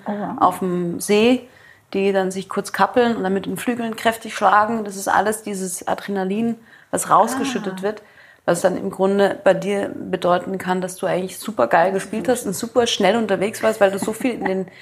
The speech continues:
Speaker 1: <laughs> Ja, ja,
Speaker 2: in deinem
Speaker 1: ja.
Speaker 2: Körper drinstecken hattest, dann
Speaker 1: Nee, ich kann mich leider nicht erinnern.
Speaker 2: Aber das ha-, kenne ich auch von mir von früher, dass man so mit den, den, die Kids-Gang, die dann so Mutproben hatte, schnell über die Gleise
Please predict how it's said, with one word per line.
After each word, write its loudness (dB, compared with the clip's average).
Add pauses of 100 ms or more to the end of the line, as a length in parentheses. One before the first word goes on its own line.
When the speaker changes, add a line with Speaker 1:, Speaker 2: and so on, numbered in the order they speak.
Speaker 1:
<laughs> -20
Ja, 4
ja, 8
Speaker 2:
in -2
deinem 6
Speaker 1:
ja. -2
Speaker 2:
Körper 4
drinstecken 0
hattest, -2
dann -2 (100)
Speaker 1:
Nee, 4
ich -10
kann 0
mich -4
leider 6
nicht -6
erinnern. -4 (320)
Speaker 2:
Aber 6
das -2
ha-, 2 (220)
kenne -2
ich -2
auch 4
von 0
mir 0
von -6
früher, 0 (520)
dass 0
man 4
so 2
mit 2
den, 0 (180)
den, -4
die -8
Kids-Gang, 2 (720)
die -6
dann 0
so 2
Mutproben 2
hatte, 0
schnell 2
über 0
die 0
Gleise 2